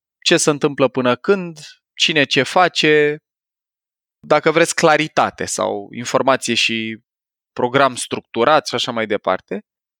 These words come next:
Iar în stres, că asta e o parte care cred că o să-i distreze pe cei care ne ascultă, că sunt sigur că o să rezoneze cu asta, sigur au colegi la birou sau poate se regăsesc chiar ei, în stres intens, când pică călărețul, când trăim o deturnare emoțională, dacă avem bază thinker,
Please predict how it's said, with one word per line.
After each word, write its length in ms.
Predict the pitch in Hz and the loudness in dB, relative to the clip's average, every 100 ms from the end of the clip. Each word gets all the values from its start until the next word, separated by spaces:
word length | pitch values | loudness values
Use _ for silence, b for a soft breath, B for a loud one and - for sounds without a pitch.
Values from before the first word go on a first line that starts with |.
| _ _ | _ _
Iar 240 | 147 147 | 2 4
în 160 | 170 175 | 4 2
stres, 420 | - 135 135 147 | -2 0 0 2
că 100 | 143 | 0
asta 200 | 135 139 | 0 2
e 40 | |
o 60 | 127 | 2
parte 300 | 135 127 123 | 2 0 0
care 220 | 120 117 | 0 0
cred 180 | - 117 | 0 -4
că 80 | 120 | -2
o 40 | |
să-i 180 | - 117 | -2 -2
distreze 460 | 110 - 113 104 107 | -4 0 0 2 0
pe 120 | 107 | 0
cei 180 | - 107 | -2 0
care 240 | 107 101 | 0 0
ne 80 | 95 | 0
ascultă, 480 | 95 - 113 104 107 | -2 -2 -4 -2 -2
că 80 | |
sunt 180 | 101 110 | -2 -4
sigur 280 | - 107 107 | -4 -4 -2
că 80 | 113 | -2
o 20 | |
să 180 | - 110 | 0 2
rezoneze 580 | 107 98 110 107 92 95 | 2 2 2 0 -2 -4
cu 460 | - 92 98 120 _ _ _ _ _ _ _ _ _ - | -6 -14 -14 -20 _ _ _ _ _ _ _ _ _ -4
asta, 240 | 107 - | -4 -2
sigur 320 | 113 135 127 120 | -2 0 2 2
au 120 | 120 | 2
colegi 380 | 127 120 110 113 | 2 2 2 2
la 120 | 107 | 0
birou 280 | 104 107 110 | 2 0 0
sau 200 | - 101 | -2 -2
poate 240 | 104 104 | -2 -4
se 140 | - | -4
regăsesc 480 | 104 101 104 107 - | -6 -4 -4 -4 -6
chiar 180 | - 98 | -2 -2
ei, 260 | 120 190 - _ _ _ _ | 0 -4 -6 _ _ _ _
în 180 | 156 185 | 0 2
stres 400 | 185 170 165 - | 0 2 2 0
intens, 520 | 143 127 113 110 131 | -4 0 2 2 0
când 220 | - 131 | -4 -6
pică 260 | 123 143 139 | -4 0 0
călărețul, 640 | - 123 117 113 - 107 107 | 2 4 4 2 0 -8 -6
când 200 | 117 113 | -8 -2
trăim 240 | 120 120 | -2 0
o 80 | 120 | 0
deturnare 540 | 117 - 113 120 117 | 0 0 0 2 2
emoțională, 680 | 113 107 107 - 110 110 104 | 2 0 -4 -2 0 2 0
dacă 340 | 98 120 117 113 | 2 0 2 -2
avem 240 | 107 110 | -2 0
bază 340 | 107 104 98 | 2 2 0
thinker, 600 | 110 - 214 - 139 170 | -4 -4 -4 2 2 2